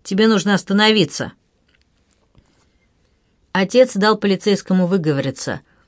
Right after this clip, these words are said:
Он чувствовал, что у того, как и у него самого, скорость кровотока постепенно замедляется. В раскаленном салоне машины вся срочность и суровость словно вытапливались из их мыслей.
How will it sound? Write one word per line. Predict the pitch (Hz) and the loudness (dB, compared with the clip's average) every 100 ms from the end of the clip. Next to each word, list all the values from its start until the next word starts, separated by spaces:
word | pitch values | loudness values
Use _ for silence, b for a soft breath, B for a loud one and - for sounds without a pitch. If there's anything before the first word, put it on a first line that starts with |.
| _ | _
Он | 202 202 | -4 0
чувствовал, | 247 233 185 160 147 147 b - | 2 0 0 0 0 -4 b -18
что | - 208 | -2 0
у | |
того, | 202 214 226 240 160 - | 2 4 6 6 4 -2
как | - 202 196 | -2 -2 0
и | |
у | |
него | 185 196 202 | 2 2 2
самого, | 190 180 175 180 202 | 0 -2 0 0 0
скорость | 180 - 240 214 - | -2 0 2 2 -2
кровотока | - 180 190 220 220 170 | -2 0 0 0 -2 -4
постепенно | 175 - 160 180 170 | -8 -8 -2 0 0
замедляется. | 156 160 160 180 175 127 113 110 80 _ _ _ _ _ _ _ _ _ | 0 -2 0 0 2 0 -4 -12 -14 _ _ _ _ _ _ _ _ _
В | 175 | -6
раскаленном | 180 226 226 247 220 | -2 2 4 6 4
салоне | 202 208 220 214 | 2 2 2 2
машины | 185 175 - 226 185 | 2 0 0 0 0
вся | - 180 | -2 -4
срочность | - 214 226 226 170 156 - | 0 2 2 2 -2 -2 -4
и | |
суровость | 143 202 220 202 165 - - | -2 0 2 2 0 -2 -6
словно | 220 220 202 185 151 | 0 2 2 0 -2
вытапливались | 185 202 202 247 233 226 214 196 185 - - | -4 -6 0 2 2 0 0 0 0 -4 -10
из | - 190 185 | -8 -4 -2
их | - | 0
мыслей. | 196 190 - 147 131 | 0 0 -2 -6 -6